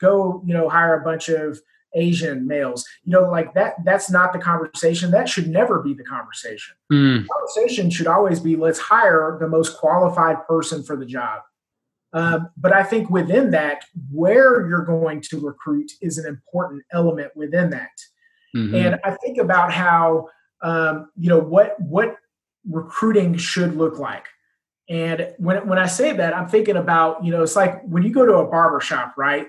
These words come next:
Speaker 1: Like,
Speaker 2: Right.
Speaker 1: I, I'm talking about, like, not just a haircut place where it's very,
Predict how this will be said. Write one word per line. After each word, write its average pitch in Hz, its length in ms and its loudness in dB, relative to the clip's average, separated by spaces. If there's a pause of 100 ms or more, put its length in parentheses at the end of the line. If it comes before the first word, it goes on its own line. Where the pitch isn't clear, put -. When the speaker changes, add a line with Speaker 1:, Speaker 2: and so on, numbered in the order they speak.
Speaker 1:
Like, 156 340 -2 (100)
Speaker 2:
Right. 131 160 2
Speaker 1:
I, 196 60 4
I'm - 80 2
talking - 400 -2
about, 175 320 2
like, 165 240 -2
not 180 380 4 (440)
just 190 160 -2
a 175 100 4
haircut 180 500 0
place 160 420 2
where 156 120 0
it's 151 120 -8
very, 160 600 2